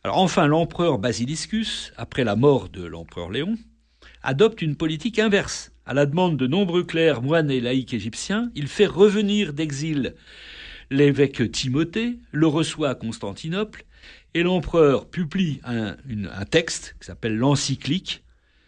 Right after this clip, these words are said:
qui a été inspiré, euh, rédigé sans doute par, euh, par l'évêque Timothée, qui ne reconnaît que les trois conciles de Nicée, de Chalcé-, de Constantinople et d'Éphèse,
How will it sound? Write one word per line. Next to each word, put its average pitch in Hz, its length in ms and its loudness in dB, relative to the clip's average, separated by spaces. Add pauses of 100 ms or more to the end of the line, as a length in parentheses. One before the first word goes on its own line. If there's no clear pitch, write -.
qui 117 100 -6
a - 20 0
été 127 200 2
inspiré, 127 840 2
euh, 95 140 -4
rédigé 107 440 -4
sans 107 200 -4
doute 139 240 -2
par, 98 280 -6
euh, 95 420 -6
par 92 160 -8
l'évêque 92 320 -6
Timothée, 104 580 -2 (540)
qui - 180 0
ne 196 100 8
reconnaît 185 540 6
que 175 140 -2
les 240 180 2
trois 185 260 -2
conciles 156 480 -4
de 117 100 -2
Nicée, 143 480 0
de 127 160 -2
Chalcé-, 143 360 0
de 139 260 -6
Constantinople 143 760 0
et 101 40 -2
d'Éphèse, 101 600 -4